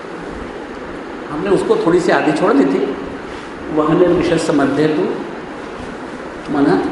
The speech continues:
सुखमयं क्षिपेत्", यानी वह्नि और विष के बीच में मन को सुखपूर्वक लगा दे।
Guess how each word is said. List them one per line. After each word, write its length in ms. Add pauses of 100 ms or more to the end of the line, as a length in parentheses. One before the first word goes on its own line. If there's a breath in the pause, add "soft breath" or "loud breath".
(360)
सुखमयं 480
क्षिपेत्", 1200
यानी 460 (260)
वह्नि 300 (140)
और 120
विष 340
के 80
बीच 380
में 340 (1160)
मन 260
को 540 (500)
सुखपूर्वक 1120 (800)
लगा 300
दे। 120